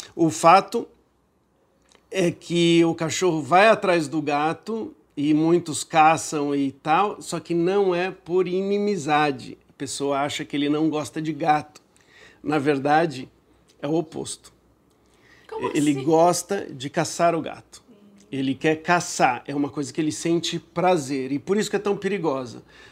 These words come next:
Speaker 1: Porque o cachorro que conseguiu caçar alguns gatos, ele acaba tendo esse prazer e é como se ele ficasse cada vez com mais vontade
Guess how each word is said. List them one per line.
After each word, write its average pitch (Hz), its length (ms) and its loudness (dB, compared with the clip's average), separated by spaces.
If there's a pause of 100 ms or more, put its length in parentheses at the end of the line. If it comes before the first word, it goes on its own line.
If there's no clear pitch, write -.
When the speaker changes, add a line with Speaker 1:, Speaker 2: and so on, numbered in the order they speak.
(120)
Speaker 1:
Porque 143 180 -4
o 165 60 2
cachorro 180 480 2
que 160 320 -4 (480)
conseguiu 175 420 4
caçar 180 280 0
alguns 151 240 -2
gatos, 160 600 -4 (640)
ele 160 240 4
acaba 160 400 0
tendo 170 280 0
esse 156 180 -4
prazer 160 500 2
e 180 60 6
é 165 60 2
como 180 280 -2
se 180 140 -2
ele 175 120 0
ficasse 170 440 -4
cada 185 340 0
vez 196 560 2
com 190 240 -6
mais 220 360 4
vontade 185 760 0